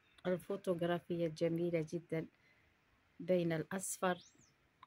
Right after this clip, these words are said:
هذه شجرة تاع الرمان، وهذيك اللي ملهيها على ما أظن،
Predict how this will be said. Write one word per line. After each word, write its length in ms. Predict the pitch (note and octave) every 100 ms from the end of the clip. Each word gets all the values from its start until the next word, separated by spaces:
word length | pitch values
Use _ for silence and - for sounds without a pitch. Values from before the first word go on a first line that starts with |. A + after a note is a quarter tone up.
| -
هذه 120 | -
شجرة 340 | - F3+ F3
تاع 220 | E3 E3 D#3
الرمان، 520 | D#3+ D#3+ D#3+ F#3 A3 _ _ _ _ _ _ -
وهذيك 320 | F3 E3+ -
اللي 140 | F3 F#3
ملهيها 1000 | F3+ E3+ F3+ G3 F3 G3 F#3 F#3 F#3 F#3 _ _ _ _ _ _ _ _ _ _ _ _ -
على 260 | F3+ F3
ما 180 | F3 F3 -
أظن، 460 | F#3 E3+ F#3+ G#3+